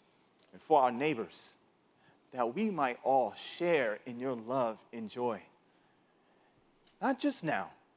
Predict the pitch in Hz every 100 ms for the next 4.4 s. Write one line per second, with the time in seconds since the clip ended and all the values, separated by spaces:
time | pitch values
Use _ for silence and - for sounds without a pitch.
0 | _ _ - 269 294 269 - 160 165 -
1 | 117 92 - _ _ _ _ _ _ -
2 | 123 170 185 190 - 147 117 107 165 175
3 | 160 - 123 98 87 101 113 113 160 165
4 | 160 - 117